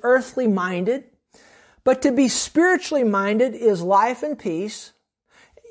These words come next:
Yeah, I covered that a while ago, but hey, repetition's the seed of learning. To be spiritually minded is life and peace. And then how do you ha-, how, how, how, how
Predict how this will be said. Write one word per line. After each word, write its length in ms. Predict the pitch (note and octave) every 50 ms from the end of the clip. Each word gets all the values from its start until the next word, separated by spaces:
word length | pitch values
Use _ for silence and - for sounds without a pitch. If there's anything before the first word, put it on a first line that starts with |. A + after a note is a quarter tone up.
| - _ _ _ _ _ -
Yeah, 180 | C4+ C#4 A3+ G#3+
I 100 | B3+ C#4+
covered 320 | - - C4+ G#3 F#3 F3
that 140 | F3 D#3+ D3+
a 40 | C#3
while 200 | D3+ E3 D#3 C#3+
ago, 340 | C3 C3 D3+ F#3 A#3+ - - - - _
but 180 | - A#3 A3+ - - G#3+ _ _ -
hey, 320 | G3+ F#3+ C#4+ B3 F3+ - -
repetition's 720 | D#3+ G3+ A3 A3 G#3 F#3+ - B3+ C4+ B3 - A#3 A3 G3
the 60 | F#3+
seed 280 | E3 - - C4 A#3+ G#3
of 100 | F#3 F3
learning. 340 | A3+ C4 A#3+ G3+ G3+ G3 - - - - - -
To 100 | - A#3+
be 140 | A3+ B3+ A3+
spiritually 580 | - - - - D4+ E4 D#4 - - D#4+ D4+
minded 420 | C4+ A#3+ G#3+ G3+ G#3+ A3+ A#3+ A#3+ A3
is 160 | A3 G3+ G3
life 480 | A3 B3 C4+ C4+ A3 C#3 C3+ - - _ -
and 240 | G3+ G3 G3 F#3+ G3
peace. 460 | - - D4+ C#4+ A#3 A3+ A#3+ - - - - - - - - - _ _ -
And 180 | A#3 A3+ A#3
then 420 | B3 B3+ B3+ B3+ B3 B3 A#3+ - - _ _ _ _ _ _ _ _ _
how 340 | - - - - B3+ C#4 C#4+
do 100 | B3 B3
you 140 | A#3 A3+ G#3+
ha-, 360 | - - C#4+ C#4+ C#4+ - -
how, 400 | - - C#4 C4+ - - - - -
how, 320 | - - B3+ C#4 C4+ -
how, 420 | - A3 A#3 B3+ C4 B3+ - - - _ - - - _ _ _ _ _ _ _ _ _ - _ -
how 880 | - - - A3+ B3 B3 A#3 - - E4 C#4 G#3 G#3 G3+ G#3 G3 G3+